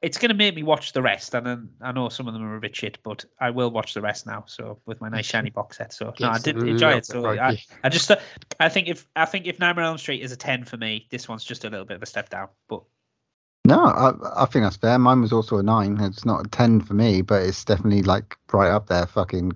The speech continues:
Speaker 3: great movie, great memories, um, and some of the scenes are still fresh and still work today. I think it's great.
Speaker 2: Absolutely, I, I, I concur.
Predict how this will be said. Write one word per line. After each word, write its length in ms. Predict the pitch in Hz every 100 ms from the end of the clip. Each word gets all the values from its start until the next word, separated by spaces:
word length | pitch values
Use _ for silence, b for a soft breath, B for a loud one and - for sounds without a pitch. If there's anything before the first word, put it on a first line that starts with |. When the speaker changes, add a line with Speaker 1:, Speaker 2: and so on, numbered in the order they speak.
| _ -
Speaker 3:
great 340 | 98 107 95
movie, 300 | 98 95 90
great 240 | - 92
memories, 580 | 85 92 92 87 85 - _ b b b b -
um, 360 | 92 95 92 92
and 420 | 95 95 85 -
some 280 | - 110 101
of 180 | 90 87
the 80 |
scenes 380 | - 113 101 90
are 180 | 90 87 _ 175
still 420 | - - - 110 92
fresh 440 | - 101 90 -
and 280 | 95 92 87 B B B B B B
still 280 | - - 120
work 240 | 104 101
today. 360 | 92 - 113 98 - -
I 80 | 92
think 140 | 98
it's 80 | 87
great. 280 | - 104 104 _ _ _ _ _ _ -
Speaker 2:
Absolutely, 800 | 139 139 143 135 120 131 135 - - -
I, 220 | 156 139 -
I, 180 | 139 139 127 - -
I 140 | 135
concur. 580 | - 135 120 147 123